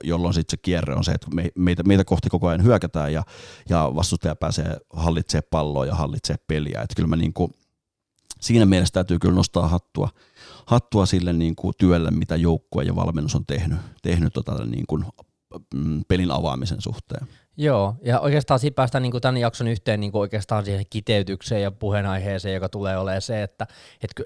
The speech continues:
Speaker 2: tää laatutopparien puute on niinku huomioitu, onneksi vihdoin ja viimein saatiin se Maguire, koska niinku hyvin huomataan se, että vaikka sillä Harryllä se alku nyt saattoi olla vähän vaikeeta, mut kun sä tuut aina joukkueeseen uuteen ja sulla on ihan täydet uudet kaverit siinä ympärillä,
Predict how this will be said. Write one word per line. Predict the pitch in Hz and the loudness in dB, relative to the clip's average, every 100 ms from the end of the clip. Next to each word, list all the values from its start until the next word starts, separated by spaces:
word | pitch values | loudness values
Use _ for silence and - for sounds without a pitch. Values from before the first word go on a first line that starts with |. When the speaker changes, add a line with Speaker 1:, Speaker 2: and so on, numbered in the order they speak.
| 104 | -4
Speaker 2:
tää | 113 113 | -2 2
laatutopparien | 123 123 107 110 - 117 110 104 | 2 2 0 0 0 0 0 0
puute | 131 127 117 120 | 0 0 2 0
on | 101 | 0
niinku | 101 95 101 | -2 -4 -2
huomioitu, | 127 123 113 98 95 107 | 0 2 0 0 -2 -4
onneksi | 117 110 107 92 | 0 0 0 -4
vihdoin | 117 113 113 | -4 -2 0
ja | 101 | 0
viimein | 95 92 95 95 | 0 -2 -2 -2
saatiin | 98 101 101 90 | -2 -2 -2 -4
se | |
Maguire, | 95 98 104 107 95 90 87 | -4 -4 -6 -6 -4 -4 -6
koska | 95 - | -10 -8
niinku | 98 87 | -8 -8
hyvin | 87 117 120 | -4 -2 -2
huomataan | 98 113 101 95 87 87 | -2 -2 -2 -4 -6 -6
se, | 90 104 - - - - - | -6 -8 -8 -18 -20 -18 -10
että | 82 | -4
vaikka | 95 107 113 | -2 -2 -4
sillä | 139 127 | -4 -2
Harryllä | 135 135 127 120 | 0 0 0 0
se | 113 | 0
alku | 113 123 110 | 2 2 2
nyt | 113 104 | -2 -2
saattoi | - 120 107 104 101 | 2 0 2 0 2
olla | 104 | 2
vähän | 98 92 98 | 0 -4 -2
vaikeeta, | 120 110 98 92 | 0 0 -2 -4
mut | 92 98 | -8 -8
kun | 101 | -8
sä | 104 | -6
tuut | 131 120 - | -6 -6 -4
aina | 135 143 | -4 0
joukkueeseen | 113 113 110 - 107 98 95 | 2 2 0 -4 -4 -4 -4
uuteen | 101 107 107 - 95 | -4 -4 -6 -4 -2
ja | 92 | -4
sulla | 101 90 | -6 -8
on | 92 | -8
ihan | 92 101 | -8 -4
täydet | 92 92 - | -4 -4 -6
uudet | 104 101 95 | -6 -6 -6
kaverit | - 101 98 92 | -4 -2 -2 -4
siinä | - 95 | -6 -4
ympärillä, | 101 98 95 101 | -4 -2 -4 -6